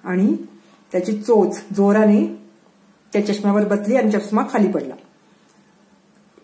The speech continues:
अ, Caesar's attention shifted to my aunt's gleaming spectacles and thrusting at them with his beak, he knocked them off. Knocked म्हणजे खाली पडले.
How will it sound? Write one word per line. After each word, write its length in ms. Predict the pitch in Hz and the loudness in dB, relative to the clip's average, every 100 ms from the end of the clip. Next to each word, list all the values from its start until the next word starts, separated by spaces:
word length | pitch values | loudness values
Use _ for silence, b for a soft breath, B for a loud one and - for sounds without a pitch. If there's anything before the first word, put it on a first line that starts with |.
| _ - | _ -6
अ, 200 | 196 202 208 - - _ - 254 | -2 -2 -6 -16 -20 _ -4 2
Caesar's 320 | 226 294 285 | 4 4 2
attention 500 | 214 214 208 247 269 | 2 4 4 4 0
shifted 400 | 254 214 - 262 262 | 0 -2 0 0 0
to 60 | 220 | 0
my 340 | 226 - 208 | -2 0 2
aunt's 520 | 214 269 - - 180 | 2 0 -4 -8 2
gleaming 300 | 208 226 285 | 4 4 2
spectacles 720 | 302 233 214 208 190 160 247 - B B 202 | 2 -2 -2 0 0 2 0 -2 B B -2
and 140 | 202 | 0
thrusting 520 | 208 214 196 - 285 330 | 2 2 0 0 0 0
at 320 | - 226 208 185 | 0 -2 -2 -2
them 240 | 185 190 254 | -2 0 -2
with 340 | 214 208 208 220 | 0 0 0 -2
his 260 | 185 165 | -4 0
beak, 160 | 202 208 B B B B - | 0 0 B B B B -4
he 100 | 247 | 0
knocked 540 | 262 196 196 - 190 170 | 2 2 0 -4 -6 -4
them 140 | 196 - - - | -2 -4 -10 -8
off. 200 | 165 - - _ _ 208 | -8 -8 -18 _ _ 0
Knocked 260 | 220 220 | 0 2
म्हणजे 460 | 202 190 226 311 - - | 0 2 0 0 -4 -2
खाली 180 | 220 202 | 0 2
पडले. 280 | 170 143 | -2 -4